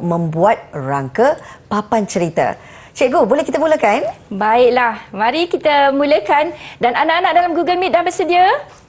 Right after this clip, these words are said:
Speaker 1: Dah bersedia.
Speaker 2: Kalau dah bersedia, tunjuk dua tanda bagus. Ya,
Speaker 1: Wah,
Speaker 2: nampaknya
Speaker 1: okey.
Speaker 2: mereka pun dah tak sabar.
Speaker 1: Mhm.
Speaker 2: Baiklah, Rina, untuk segmen, ah, seterusnya, Cikgu namakan sebagai Kubu Digital.
Speaker 1: Kubu
Speaker 2: Ya,
Speaker 1: Digital,
Speaker 2: untuk
Speaker 1: okey.
Speaker 2: aktiviti bagi segmen ini,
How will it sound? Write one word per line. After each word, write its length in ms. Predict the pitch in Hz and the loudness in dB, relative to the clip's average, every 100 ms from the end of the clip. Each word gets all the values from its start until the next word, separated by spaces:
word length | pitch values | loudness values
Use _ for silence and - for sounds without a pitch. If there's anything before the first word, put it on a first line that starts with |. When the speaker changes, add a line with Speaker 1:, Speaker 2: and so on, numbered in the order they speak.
| _ | _
Speaker 1:
Dah 120 | - 190 | -6 -4
bersedia. 400 | 240 247 285 240 | -2 0 2 4
Speaker 2:
Kalau 180 | 240 294 | 4 4
dah 80 | 294 | 2
bersedia, 320 | 339 339 349 | -2 -2 -2
tunjuk 300 | 339 330 302 - - 226 | 0 0 2 2 -2 -2
dua 240 | 349 392 | 2 2
tanda 240 | 392 359 359 | 0 -2 -2
bagus. 720 | 381 330 392 508 - - - _ _ _ _ _ _ - | -2 0 0 -2 -8 -14 -20 _ _ _ _ _ _ -8
Ya, 160 | 214 226 | 0 2
Speaker 1:
Wah, 440 | - 208 202 180 160 | 2 2 2 2 0
Speaker 2:
nampaknya 480 | 196 226 233 220 214 | -2 -4 -4 -2 -2
Speaker 1:
okey. 0 | |
Speaker 2:
mereka 220 | 220 240 214 | -2 -2 -2
pun 80 | 220 | -2
dah 160 | 202 | -2
tak 160 | - 180 | -4 -6
sabar. 560 | 196 190 202 277 494 - | -6 -2 0 0 -2 -6
Speaker 1:
Mhm. 240 | 185 190 208 | -6 -4 -2
Speaker 2:
Baiklah, 260 | 190 214 202 | 0 0 0
Rina, 240 | 202 247 494 539 | 0 0 -2 -2
untuk 400 | 466 285 349 370 | -2 0 0 -2
segmen, 640 | 359 311 330 339 339 339 | 0 0 2 2 2 0
ah, 80 | 254 | -2
seterusnya, 560 | 269 - 277 277 240 262 | -2 -2 -4 0 0 0
Cikgu 240 | - 202 | -2 -4
namakan 400 | 220 220 220 220 | -4 -2 -2 -4
sebagai 400 | 220 208 202 214 | -2 -4 -2 -4
Kubu 320 | - 349 302 | -2 -2 -2
Digital. 640 | 233 220 214 214 175 160 151 - - - - | -2 -2 -2 -2 -2 -2 -8 -16 -20 -20 -14
Speaker 1:
Kubu 160 | 156 | -6
Speaker 2:
Ya, 160 | 190 285 | 0 0
Speaker 1:
Digital, 480 | 147 285 - - 247 | -2 -8 -6 0 0
Speaker 2:
untuk 160 | 269 | 2
Speaker 1:
okey. 160 | - 294 | 0 0
Speaker 2:
aktiviti 560 | 233 226 240 - 302 311 | -2 -2 -4 -4 -2 0
bagi 240 | 220 202 226 | 0 -4 -4
segmen 320 | - 202 202 | -4 -4 -4
ini, 320 | 196 196 294 | -2 0 0